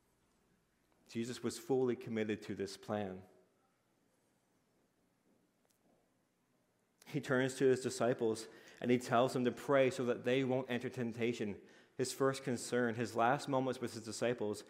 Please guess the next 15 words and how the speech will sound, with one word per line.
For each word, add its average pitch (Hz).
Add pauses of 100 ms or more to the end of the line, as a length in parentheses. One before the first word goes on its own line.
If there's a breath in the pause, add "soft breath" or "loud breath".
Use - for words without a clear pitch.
(220 loud breath)
are 113
to -
ask 135
them 123 (280 loud breath)
to 127
pray 135
so 120
that 120
they 123
won't 123
fall 123
into 123
temptation. 113 (2000 soft breath)
He 160
knows 143